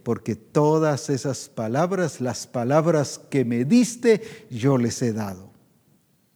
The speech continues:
Qué importante es entender nuestra procedencia, porque nos hace ver que podemos hacer las cosas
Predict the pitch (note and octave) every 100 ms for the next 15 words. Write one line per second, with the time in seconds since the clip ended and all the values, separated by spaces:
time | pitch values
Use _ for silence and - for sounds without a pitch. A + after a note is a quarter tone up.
0 | _ _ _ _ _ _ _ _ _ _
1 | _ _ _ _ - A3 G#3+ D3 C#3 -
2 | G3 A3 - C#3 D3+ B2+ D#3+ C3+ C3+ F3+
3 | D3+ C#3+ - C3+ B2+ C3 A#2 - A#2+ E3
4 | F#3+ - F3+ F3 - G#2+ B2+ A2 G#2+ D#3
5 | D3+ E3 C#3 A#2 G2+ - A2+ A#2+ A2 C#3+
6 | F3 G3 E3+ C#3 - C3+ B2 B2+ - D3
7 | A#2 A#2 G#2+ -